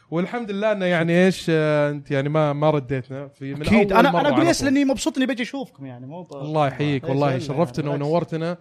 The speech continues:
Speaker 2: الله
Speaker 1: رغم
Speaker 2: يسعدك.
Speaker 1: إنك يعني إيش مشغول كثير، رمضان كنتوا مرة مشغولين.
Speaker 2: إي والله مرة
Speaker 1: مالتي
Speaker 2: يعني.
Speaker 1: جيمر سويتوا جهد صراحة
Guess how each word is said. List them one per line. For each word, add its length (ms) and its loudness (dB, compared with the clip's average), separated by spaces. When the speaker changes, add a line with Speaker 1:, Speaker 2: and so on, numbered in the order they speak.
Speaker 2:
الله 140 -4
Speaker 1:
رغم 80 -2
Speaker 2:
يسعدك. 140 -2
Speaker 1:
إنك 220 -6
يعني 320 -2
إيش 180 -6
مشغول 320 -6
كثير، 280 -8
رمضان 340 -2
كنتوا 280 -10
مرة 220 0
مشغولين. 560 -6
Speaker 2:
إي 100 2
والله 320 2
مرة 140 -4
Speaker 1:
مالتي 220 0
Speaker 2:
يعني. 120 0
Speaker 1:
جيمر 240 0
سويتوا 720 -4
جهد 340 -4
صراحة 380 -2